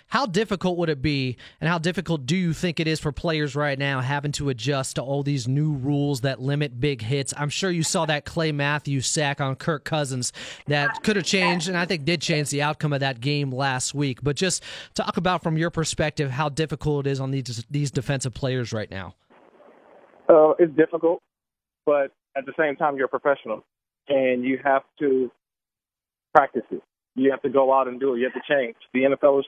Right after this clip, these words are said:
Speaker 2: changing. You must change. If you don't change, you won't be playing in the league. Yeah, it's frustrating, but this is why you're a professional athlete. This is why you're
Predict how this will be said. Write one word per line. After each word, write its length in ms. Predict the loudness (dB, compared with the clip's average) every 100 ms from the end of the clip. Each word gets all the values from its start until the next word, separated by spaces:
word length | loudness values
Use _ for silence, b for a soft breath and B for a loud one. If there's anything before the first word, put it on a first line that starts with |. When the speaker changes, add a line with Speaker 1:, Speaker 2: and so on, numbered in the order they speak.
| 2
Speaker 2:
changing. 320 | 2 2 2
You 140 | 4
must 200 | 2 0 0
change. 240 | -2 -2 b _
If 80 |
you 80 | 2
don't 180 | 4 2
change, 260 | 2 0 2
you 40 |
won't 120 | 2 0
be 80 |
playing 240 | 2 2 4
in 40 |
the 80 | 2
league. 300 | 4 2 0 _ _ _ _ 2
Yeah, 140 | 4
it's 100 | 2 0
frustrating, 580 | 0 0 0 0 0 -6 _ 0
but 220 | 2 2 0
this 100 | -2 0
is 60 | 4
why 140 | 4
you're 180 | 6 2
a 40 |
professional 460 | 2 0 0 2 -2
athlete. 360 | -2 -2 -4 -4 _ _ _
This 100 | -2 4
is 60 |
why 180 | 6 6
you're 260 | 6 2